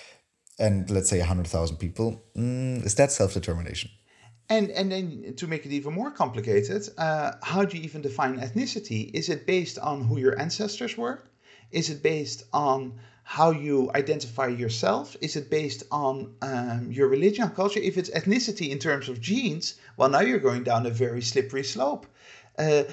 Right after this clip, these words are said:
Speaker 2: so the fact that we can safely say ninety-nine percent of people were, not anymore, but were Nagorno-Karabakh Armenians, that is also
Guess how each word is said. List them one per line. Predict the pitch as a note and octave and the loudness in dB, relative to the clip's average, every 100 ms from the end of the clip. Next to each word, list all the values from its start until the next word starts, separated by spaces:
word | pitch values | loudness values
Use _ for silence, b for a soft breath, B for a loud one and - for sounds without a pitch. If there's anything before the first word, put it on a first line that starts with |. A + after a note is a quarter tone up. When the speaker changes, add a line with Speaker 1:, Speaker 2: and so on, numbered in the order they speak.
| B | B
Speaker 2:
so | - F#3+ F3+ | 4 6 6
the | D#3 F3 | 0 0
fact | - A3 - | 2 2 2
that | E3 D3 | 0 2
we | E3 F#3+ | 0 -2
can | F3 | -4
safely | - F#3+ F#3+ D#3+ | 0 0 0 -6
say | - D#3 C#3+ | -4 -4 0
ninety-nine | E3 F3+ D#3+ D3+ | 0 0 -6 -8
percent | D3+ C#3+ D#3 D3 A#2+ - | -6 -6 -4 -4 -4 -4
of | B2 A#2 | -4 -4
people | E3+ C#3 C3 | 4 6 6
were, | D#3 E3 B2 B2 A2+ | 6 4 2 -2 -2
not | C#3 C#3 | -2 0
anymore, | B2+ B2 G3 E3+ | -2 0 2 4
but | A#2 B2+ | 2 0
were | E3 F#3 | 0 0
Nagorno-Karabakh | D#3 C3 D3 C#3 C#3+ B2+ C3 B2+ A#2 | 0 2 2 2 -4 -4 -2 -4 -2
Armenians, | C3 C#3 G#3+ G#3 A#2 A#2 - B B B B - | -4 0 2 2 0 -2 -8 B B B B 0
that | F3+ F#3 | 2 4
is | F#3+ | 2
also | F#4 F4+ - C#3 | -2 -2 4 4